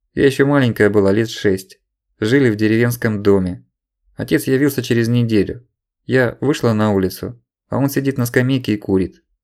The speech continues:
А лицо вот как у тебя сейчас. Не хотел в дом входить, пока страх из него не выйдет». Она провела ладонью по его лоснящемуся от липкого пота лицу. «Сильно досталось, да?» «Граната не разорвалась», выдохнул Дмитрий.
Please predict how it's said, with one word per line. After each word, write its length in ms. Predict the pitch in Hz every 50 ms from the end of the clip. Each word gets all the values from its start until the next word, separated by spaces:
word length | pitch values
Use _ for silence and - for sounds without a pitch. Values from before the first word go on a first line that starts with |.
| _ _ _ _ _ _
А 100 | - 117
лицо 500 | 110 127 123 - - 160 143 120 120 _ _ -
вот 180 | - 143 -
как 160 | - - 135
у 40 | 139
тебя 240 | 139 - - 101 98
сейчас. 460 | - - 98 - 92 87 - - _ _ _ _ _ _ _ _ -
Не 100 | 117 120
хотел 320 | 120 156 147 - 160 135 113
в 60 | 110
дом 180 | 117 131 123
входить, 340 | 120 - 123 120 143 139 -
пока 220 | - 107 - 123 123
страх 280 | - - 123 117 117
из 100 | 107 101
него 180 | 104 104 101 101
не 140 | 104 107 107
выйдет». 400 | 101 95 92 85 90 - - _ _ _ _ _ _ _ _ _ _ _ -
Она 220 | 113 127 143 139
провела 320 | - - 120 117 113 110 107
ладонью 440 | 110 110 113 131 135 123 117 113
по 80 | - 113
его 160 | 107 107 110
лоснящемуся 720 | 110 110 107 - 110 107 104 - - 104 104 - - 104
от 80 | 98 -
липкого 340 | 107 107 - - 98 101 101
пота 240 | - 104 101 101
лицу. 480 | 98 107 107 - - - 82 78 - _ _ _ _ _ _ _ _ _ _ _
«Сильно 360 | - - - 139 143 135 131
досталось, 460 | 127 127 123 - 113 101 92 92 92
да?» 300 | 101 110 113 123 123 - _ _ _ _ _ _ _ _ _ _ _ _ _
«Граната 460 | 113 113 123 135 139 131 117 113 -
не 120 | 95 98 98
разорвалась», 640 | 101 98 104 101 101 98 95 90 90 95 - - _ _ _ -
выдохнул 420 | - 104 104 98 95 - 117 107 98
Дмитрий. 500 | 95 98 95 90 - - 95 - -